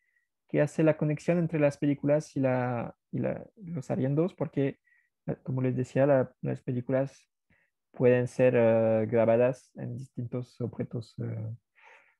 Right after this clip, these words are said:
en distintos, eh, soportes físicos. <clears throat> Entonces les dejo un minuto para ver cómo,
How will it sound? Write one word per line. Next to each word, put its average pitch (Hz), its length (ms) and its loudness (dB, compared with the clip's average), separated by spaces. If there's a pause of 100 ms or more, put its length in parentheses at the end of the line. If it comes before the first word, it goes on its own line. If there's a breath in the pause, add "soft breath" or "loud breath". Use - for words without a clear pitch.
(160)
en 123 160 -4
distintos, 123 500 -6
eh, 110 340 -6
soportes 113 600 -8
físicos. - 480 -20 (1900)
<clears throat> - 0 -
Entonces - 1300 -4
les 127 120 6
dejo 131 220 2
un 147 80 2
minuto 156 320 0
para 160 260 2
ver 180 160 0
cómo, 190 400 -6